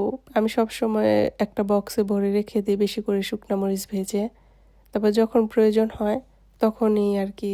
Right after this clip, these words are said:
সাথে সাথে নিয়ে ওটা ব্যবহার করতে পারি, এতে করে অনেক বেশি সুবিধা হয়। তো এখানে হচ্ছে যে শুকনো মরিচ নিয়েছি চারটা, আর এই শুকনো মরিচগুলাই হচ্ছে একদম মচমচা, অনেক বেশি আর কি মচমচা ছিল,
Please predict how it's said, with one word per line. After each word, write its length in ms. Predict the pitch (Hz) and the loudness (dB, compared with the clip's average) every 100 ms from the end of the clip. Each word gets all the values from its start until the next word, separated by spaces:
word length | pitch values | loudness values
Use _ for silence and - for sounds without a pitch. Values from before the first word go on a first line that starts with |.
| 196 | -4
সাথে 300 | 196 214 208 | -4 -4 -4
সাথে 280 | - 202 214 202 | -6 -6 -2 0
নিয়ে 300 | 196 202 196 196 | 0 0 0 -2
ওটা 220 | 196 202 190 | -4 -4 -2
ব্যবহার 420 | 196 196 202 202 | -2 -4 -4 -6
করতে 320 | 196 196 196 196 | -6 -8 -6 -8
পারি, 320 | 196 190 196 214 _ _ _ _ _ | -8 -8 -10 -12 _ _ _ _ _
এতে 180 | 240 233 | -4 -4
করে 220 | 233 233 220 | -2 2 4
অনেক 240 | 208 208 208 | 4 2 0
বেশি 240 | 214 220 | -4 -6
সুবিধা 460 | - 214 208 196 196 | -4 -4 -2 -2 -2
হয়। 300 | 202 196 202 - _ _ _ _ _ _ _ - | -4 -6 -6 -10 _ _ _ _ _ _ _ 4
তো 20 | 233 | 4
এখানে 300 | 233 247 233 | 6 4 4
হচ্ছে 200 | 226 220 220 | 4 4 4
যে 100 | 220 | 2
শুকনো 300 | 240 220 226 | 0 0 2
মরিচ 280 | 220 214 214 | 2 0 0
নিয়েছি 360 | 220 220 214 - | 2 4 2 -2
চারটা, 460 | 208 208 196 - 202 214 - _ _ _ _ _ - | -2 -4 -4 -6 -4 -6 -8 _ _ _ _ _ -2
আর 120 | 196 202 | 0 0
এই 180 | 202 202 202 | 0 0 -2
শুকনো 320 | 202 220 - | -2 -4 -2
মরিচগুলাই 680 | 208 208 202 202 202 202 196 196 | 0 2 0 2 2 2 2 0
হচ্ছে 280 | 202 196 208 | -4 -4 -4
একদম 280 | 196 196 196 | -2 -2 -2
মচমচা, 580 | 196 202 - 214 214 208 | -2 -6 -6 -6 -4 -4
অনেক 240 | 202 202 214 | -2 -2 -4
বেশি 320 | 220 220 - 214 208 | -4 -6 -4 -2 -2
আর 120 | 202 | -4
কি 160 | - - | -6 -4
মচমচা 540 | 208 220 - 214 214 214 | -2 -2 -2 -4 -2 -4
ছিল, 280 | - 208 | -2 -2